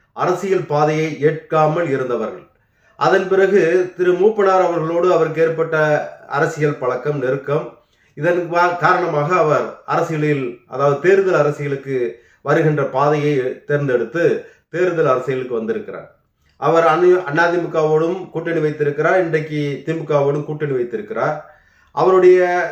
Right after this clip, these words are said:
கொள்கை என்பது தலித் மக்களுக்கான விடுதலையை பெற வேண்டும், ஜாதிய ஒழிப்பே வந்து முழு சுதந்திரம், அஹ், தலித் விடுதலை என்ற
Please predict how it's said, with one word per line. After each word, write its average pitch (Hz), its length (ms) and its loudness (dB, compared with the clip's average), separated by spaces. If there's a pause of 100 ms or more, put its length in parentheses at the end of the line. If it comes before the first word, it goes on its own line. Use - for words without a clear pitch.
(100)
கொள்கை 220 440 2
என்பது 165 760 2
தலித் 190 360 2
மக்களுக்கான 160 920 -2
விடுதலையை 151 440 2
பெற 135 200 -4
வேண்டும், 113 540 -6 (560)
ஜாதிய 180 760 2
ஒழிப்பே 180 560 2
வந்து 151 280 2 (500)
முழு 151 300 2
சுதந்திரம், 151 640 -4 (100)
அஹ், 123 520 -6
தலித் 147 300 -4
விடுதலை 127 420 -2
என்ற 113 520 -4